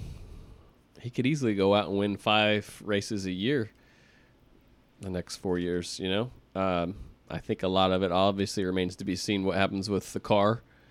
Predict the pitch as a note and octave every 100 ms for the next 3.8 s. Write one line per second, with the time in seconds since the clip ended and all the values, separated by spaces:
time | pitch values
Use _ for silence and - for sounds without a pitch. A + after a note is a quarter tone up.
0 | _ _ _ - G2+ G#2 - C#3 D3+ A#2
1 | G2+ A#2+ A#2+ A#2 A2+ A2+ G#2+ G#2 - -
2 | G#2 G2 G#2+ A#2 - B2 B2 - - C3
3 | C#3 - - A2+ A#2 A#2 B2